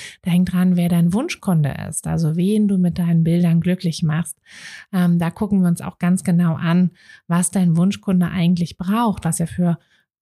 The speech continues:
Wünsche und Probleme hat bezüglich eines Shootings, sodass du da dein gesamtes Angebot und auch deine gesamte Kundenerfahrung wirklich drauf ausrichten kannst,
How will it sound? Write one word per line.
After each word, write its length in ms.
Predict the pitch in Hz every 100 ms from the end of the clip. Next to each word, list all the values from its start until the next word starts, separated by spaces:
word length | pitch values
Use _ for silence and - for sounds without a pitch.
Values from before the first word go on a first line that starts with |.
| _ 170
Wünsche 400 | 165 180 233 226
und 200 | 208 -
Probleme 600 | 190 147 175 226 190 147
hat 240 | 185 220 -
bezüglich 520 | 170 - 185 185 175
eines 220 | 180 175
Shootings, 640 | 175 - 180 202 196 220 - - - -
sodass 420 | - 180 170 170 -
du 120 | 185
da 520 | 165 156 180 202 208 208
dein 500 | - 170 180 190 196
gesamtes 480 | 185 160 170 196 190
Angebot 800 | 185 190 226 226 - 208 208 208
und 140 | 196 175
auch 180 | 180
deine 520 | - 165 160 165 165 156 - - _
gesamte 400 | 185 170 165 170
Kundenerfahrung 880 | - 220 240 220 170 - 165 165 170
wirklich 240 | 165 165
drauf 240 | - 170 -
ausrichten 640 | - 196 214 175 165 - 175
kannst, 480 | - 175 190 208